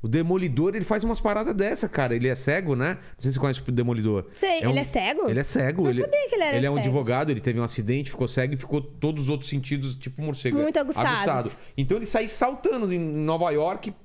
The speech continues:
Speaker 1: pulando num lugar, e eles fazem altas acro-, acrobacias assim, cara. É muito
Speaker 2: Nossa.
Speaker 1: louco. Que legal.
Speaker 2: Vai ver que ele foi ginasta.
Speaker 1: Não, co-, não, ele é ginástico, é impossível, né? Porque ele faz umas coisas absurdas. Mas na linha do tempo, deixa eu entender. Você faz o,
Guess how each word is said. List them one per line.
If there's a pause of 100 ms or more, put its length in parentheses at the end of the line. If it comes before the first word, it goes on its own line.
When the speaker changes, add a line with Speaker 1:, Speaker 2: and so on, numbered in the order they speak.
Speaker 1:
pulando
num
lugar,
e
eles
fazem
altas
acro-,
acrobacias
assim,
cara.
É
muito
Speaker 2:
Nossa.
Speaker 1:
louco. (640)
Que
legal.
Speaker 2:
Vai
ver
que
ele
foi
ginasta. (180)
Speaker 1:
Não,
co-,
não,
ele
é
ginástico,
é
impossível,
né?
Porque
ele
faz
umas
coisas
absurdas. (300)
Mas
na
linha
do
tempo,
deixa
eu
entender. (600)
Você
faz
o,